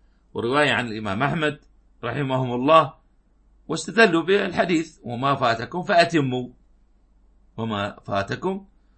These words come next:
فأتموا"، جاء في رواية: "وما فاتكم فاقضوا"،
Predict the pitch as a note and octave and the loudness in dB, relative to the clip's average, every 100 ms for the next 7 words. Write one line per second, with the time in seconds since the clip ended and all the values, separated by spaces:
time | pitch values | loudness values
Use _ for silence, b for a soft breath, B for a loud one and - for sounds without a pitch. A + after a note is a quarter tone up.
0 | _ _ - E3+ E3+ F3+ D3+ C#3 D#3 - | _ _ 2 2 4 2 4 2 0 -4
1 | _ _ _ _ _ _ _ _ G#2 D#3+ | _ _ _ _ _ _ _ _ -2 4
2 | D3+ A#2 A2+ A2+ C3+ D3+ C#3 C3 C3 C3+ | 4 2 -2 2 2 4 2 0 2 2
3 | C#3 E3 F3 G#3 G3 D3 C3 | 0 -4 2 2 2 0 0